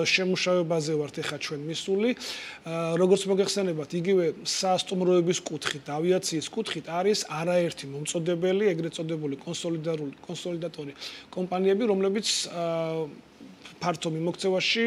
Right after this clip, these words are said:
უშვებენ ფასებს. შესაბამისად, ჩვენი ჯგუფი მუშაობს იმისთვის, რომ შეიქმნას ერთიანი პლატფორმა, რომელიც ამას ყველაფერს ერთად დააკავშირებს და შემდეგ სწორედ აი იგივე ხელოვნური ინტელექტის საშუალებით მოხდება ამ ფასების დახარისხება და მოხდება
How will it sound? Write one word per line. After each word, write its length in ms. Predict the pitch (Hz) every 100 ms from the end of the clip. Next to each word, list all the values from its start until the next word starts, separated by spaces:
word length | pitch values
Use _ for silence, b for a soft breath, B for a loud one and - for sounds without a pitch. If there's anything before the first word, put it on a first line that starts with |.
| 226
უშვებენ 400 | 170 - 185 214
ფასებს. 460 | 180 156 - 120 - B B B B
შესაბამისად, 600 | - 185 214 220 214 247
ჩვენი 280 | - 220 185
ჯგუფი 300 | 151 180 185
მუშაობს 460 | 160 175 196 185 151
იმისთვის, 360 | 165 180 - 185
რომ 120 | 226
შეიქმნას 540 | - 196 190 185 160 -
ერთიანი 540 | 175 165 - 190 151
პლატფორმა, 580 | - 147 147 170 170 185 220 B B B
რომელიც 440 | 170 185 190 156 165
ამას 300 | 170 165 -
ყველაფერს 480 | 175 180 175 139 147
ერთად 300 | 156 - 127
დააკავშირებს 840 | 135 139 143 160 156 180 185 220 - B B
და 140 | B 226
შემდეგ 400 | - 214 208 190
სწორედ 400 | - 196 185 160
აი 160 | 160
იგივე 280 | 175 175 170
ხელოვნური 560 | 156 170 170 170 160 147
ინტელექტის 520 | 156 175 156 151 -
საშუალებით 580 | - 156 185 185 190 214
მოხდება 560 | 175 180 - 165 147 147 165 - -
ამ 240 | 175 175
ფასების 580 | 147 165 - 160 135 135
დახარისხება 760 | - 127 147 151 - - 185 233 240 B B
და 120 | B 240
მოხდება 580 | 202 190 - 202 190